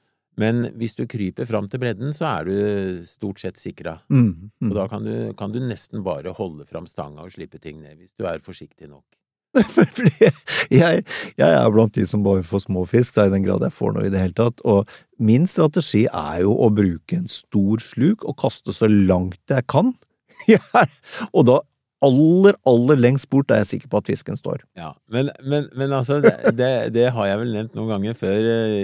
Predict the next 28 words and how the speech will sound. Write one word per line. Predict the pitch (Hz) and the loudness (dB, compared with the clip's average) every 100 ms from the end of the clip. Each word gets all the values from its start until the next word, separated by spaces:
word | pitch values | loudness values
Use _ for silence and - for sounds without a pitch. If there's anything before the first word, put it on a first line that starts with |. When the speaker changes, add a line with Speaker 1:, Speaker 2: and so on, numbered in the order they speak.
| 110 | -4
Speaker 1:
i | |
mange | 107 92 95 | -6 -6 -6
sammenhenger. | 117 101 95 117 131 _ _ _ - | -6 -4 -4 -4 -6 _ _ _ -6
Hvis | 120 | -4
du | - | 0
er | 123 123 | 0 0
i | |
båt, | 123 135 196 _ - | 0 0 0 _ -2
Speaker 2:
Ja. | 117 113 110 _ | 4 4 2 _
Speaker 1:
så, | 139 147 131 120 - - | -4 0 0 -2 -6 -18
så | - | -12
kjører | 190 - 113 98 | -10 -4 -2 -2
du | 117 | -2
mot | 113 113 120 | -4 -4 -2
land, | 123 147 | -2 -2
og | 131 | -6
så | 135 | -8
kaster | - - 120 131 | -8 -8 -6 -6
du | |
inn | - 98 | -4 -4
mot | 101 123 | -4 -6
strandsteina. | - 123 107 - 90 85 82 101 92 _ | -6 -4 -4 -4 -6 -6 -4 -6 -8 _
Speaker 2:
Ja. | - 101 85 _ _ _ - | -2 0 -2 _ _ _ -6
Speaker 1:
Hvis | 113 | -4
du | - | 0
er | 110 95 | 0 0
i | 113 107 | -4 -2
elv | 127 170 | -4 -4